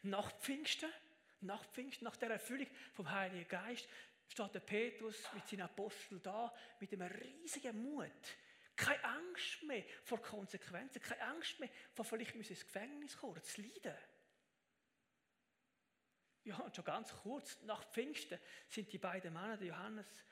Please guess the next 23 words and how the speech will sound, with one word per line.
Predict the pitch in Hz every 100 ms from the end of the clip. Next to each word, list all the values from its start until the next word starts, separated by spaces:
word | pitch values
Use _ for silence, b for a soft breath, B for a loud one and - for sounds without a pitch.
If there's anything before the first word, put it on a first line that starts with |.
| B
und | - 180
der |
Petrus, | - 190 202 208 -
vor | 185
dem | 175 160
Hohen | 196 180 160
Rat | 185 247
gestanden, | - 147 170 - - - _ _ _ _ _ _ _ - -
weil | 175 185
sie | 175 160 B B B
im | 202 160
Namen | 151 202 214
von | - 175
dem | 170 156
Jesus | 165 190 - 143 - - B B B
einen | 170
Gelähmten | - 165 220 269 -
geheilt | - 208 220 -
haben. | - - - - _ _ _ _ _ _ _ _ _ _ _ _ _ _ _ _ _ _ _
Genau | - 175 277
von | 330 302
dem | 254 208
Rat | 233 247 147 -